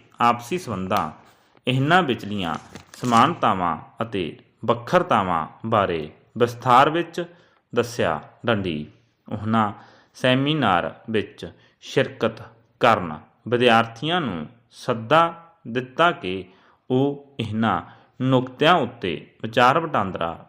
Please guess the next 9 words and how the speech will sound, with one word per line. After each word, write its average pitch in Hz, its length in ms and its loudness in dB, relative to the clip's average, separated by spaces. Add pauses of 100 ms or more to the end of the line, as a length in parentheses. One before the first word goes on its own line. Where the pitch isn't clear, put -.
(160)
ਜ਼ਰੂਰ 131 380 2
ਕਰਨ। 135 380 2
ਡੰਡੀ। 85 460 -6 (600)
ਸਰੀਰਕ 135 460 0
ਸਿੱਖਿਆ 170 520 0
ਵਿਭਾਗ 113 520 2 (640)
ਦੇ 95 360 -2 (180)
ਮੁਖੀ 104 460 -6 (320)
ਡਾਕਟਰ 104 520 0